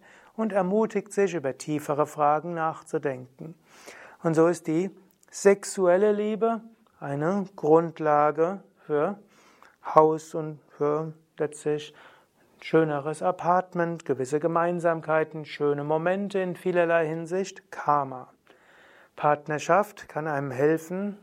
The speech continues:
als im Zusammenleben sich gegenseitig im Beruf zu unterstützen und eine Wirtschaftsgemeinschaft zu haben. Und auch das ist eine Form der Liebe. Eine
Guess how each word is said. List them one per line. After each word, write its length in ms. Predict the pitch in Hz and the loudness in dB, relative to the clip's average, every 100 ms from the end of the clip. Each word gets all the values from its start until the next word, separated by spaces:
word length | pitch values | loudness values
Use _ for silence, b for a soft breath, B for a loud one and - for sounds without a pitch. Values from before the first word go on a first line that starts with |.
| - | -2
als 340 | 202 208 - B B B _ | -2 -2 -12 B B B _
im 220 | 165 165 | -6 -6
Zusammenleben 1400 | - 156 160 190 202 190 185 190 185 185 180 180 180 180 | -4 2 2 2 -2 0 2 2 0 -4 -4 -4 -6 -8
sich 220 | 165 180 | -10 -8
gegenseitig 720 | - 165 165 151 151 147 147 151 | -2 0 0 0 0 0 -4 -10
im 220 | 139 131 | -12 -4
Beruf 460 | 151 160 214 202 | 0 2 2 -2
zu 180 | - 196 | -6 -2
unterstützen 1160 | 185 170 156 - - 180 - - 175 175 175 180 | -2 -2 -4 -2 -2 -2 -4 -8 -4 -2 -2 -4
und 360 | 170 165 175 | -6 -4 -2
eine 240 | 175 185 190 | 0 0 4
Wirtschaftsgemeinschaft 1200 | 180 175 180 175 - 190 175 170 165 - 165 - | 2 4 0 0 -2 -4 0 0 -2 -4 -6 -4
zu 120 | 175 | -2
haben. 300 | 156 170 180 B B _ | 2 2 0 B B _
Und 80 | 214 | -4
auch 100 | 190 | 0
das 200 | 226 226 | 2 2
ist 160 | 170 165 | 0 -2
eine 220 | 143 143 | -2 -2
Form 500 | - 143 143 143 147 | 2 4 2 -2 -2
der 160 | 156 | 0
Liebe. 420 | 160 156 147 147 - _ B B B B B B _ | 0 -4 -10 -12 -18 _ B B B B B B _
Eine 460 | 143 131 131 180 175 | -4 -2 0 -2 -4